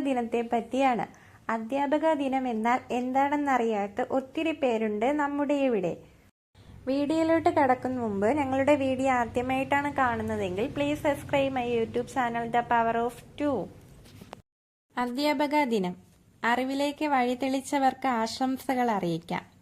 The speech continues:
ഡോക്ടർ എസ് രാധാകൃഷ്ണന്റെ ജന്മദിനമാണ് നമ്മൾ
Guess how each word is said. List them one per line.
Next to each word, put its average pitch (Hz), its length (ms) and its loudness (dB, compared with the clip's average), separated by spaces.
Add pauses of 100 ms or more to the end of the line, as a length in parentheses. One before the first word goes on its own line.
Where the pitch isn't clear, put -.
(720)
ഡോക്ടർ 262 480 4
എസ് 294 320 -2
രാധാകൃഷ്ണന്റെ 277 960 2
ജന്മദിനമാണ് 247 1000 0
നമ്മൾ 240 320 0